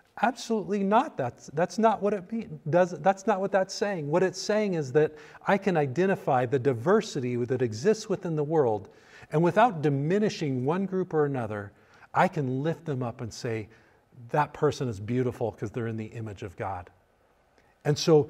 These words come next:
Christians, more than any other group, should just laugh in the face and condemn and find it easy just to say,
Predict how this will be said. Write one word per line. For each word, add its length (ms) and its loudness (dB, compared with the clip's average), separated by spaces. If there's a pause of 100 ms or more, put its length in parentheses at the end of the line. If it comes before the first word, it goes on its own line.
(140)
Christians, 580 0
more 200 6
than 160 0
any 300 0
other 220 2
group, 460 -2 (460)
should 480 2
just 240 0
laugh 640 6
in 120 -2
the 100 -4
face 600 -2
and 140 -4
condemn 680 -2
and 180 -4
find 260 0
it 120 -6
easy 320 -4
just 240 -6
to 80 -2
say, 340 -2